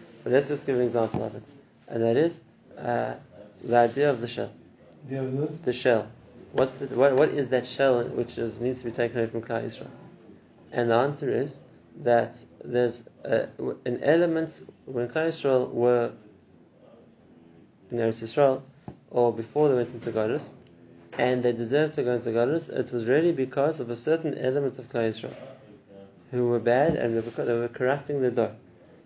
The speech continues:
Speaker 1: And they were the ones who were leading, so to speak, the downward spiral into Aveiro, into whatever Klal Yisrael were doing wrong. And the, their power lasted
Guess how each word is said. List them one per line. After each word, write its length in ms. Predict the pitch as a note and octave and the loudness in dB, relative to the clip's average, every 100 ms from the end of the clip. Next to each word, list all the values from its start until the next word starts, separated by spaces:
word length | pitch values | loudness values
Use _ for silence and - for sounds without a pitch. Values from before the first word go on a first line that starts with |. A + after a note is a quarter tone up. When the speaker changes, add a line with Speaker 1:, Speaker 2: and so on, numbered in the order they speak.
| - | -6
Speaker 1:
And 280 | - A#2 A#2 | -4 0 2
they 140 | C3 | 4
were 100 | D#3+ | 4
the 100 | C#3+ | 4
ones 280 | C3 C3+ C3 | 2 0 -2
who 100 | B2+ | -2
were 340 | A#2 A#2 A2+ - - - A#2 | 2 2 0 -6 -20 -18 -6
leading, 460 | A#2 D#3 D3+ C3+ | -2 0 0 -2
so 180 | A2+ B2 | 0 -2
to 120 | A2+ | -2
speak, 380 | A2+ C3+ B2 B2 - - - | -4 -2 -2 -4 -16 -20 -10
the 80 | B2 | -6
downward 440 | A2 B2 C#3 C3+ B2+ | 0 2 4 2 0
spiral 540 | - C3 C3 B2 A#2 | -2 0 4 4 2
into 340 | - B2 - | 0 -6 -2
Aveiro, 560 | A#2+ A2+ B2 C#3 C3+ A#2+ | 0 2 2 2 0 0
into 160 | A#2+ A#2 | -2 2
whatever 260 | B2 B2+ | 2 2
Klal 220 | B2+ A#2+ | -2 -4
Yisrael 180 | A#2 A#2+ | -2 -4
were 40 | A#2 | -4
doing 300 | A#2 A2+ A2+ | -4 -2 -4
wrong. 120 | A#2 - - _ _ _ _ _ _ _ _ _ - | -6 -14 -20 _ _ _ _ _ _ _ _ _ -4
And 360 | C3+ A#2+ C3 B2+ - | 0 0 0 -6 -14
the, 360 | - A#2+ B2+ A#2+ | -2 0 0 -4
their 200 | A#2+ A#2+ | -2 -2
power 380 | A#2+ D3 D#3 D3+ | -4 -2 2 2
lasted 560 | B2 B2+ C#3+ - F#3 | 2 0 0 -4 -4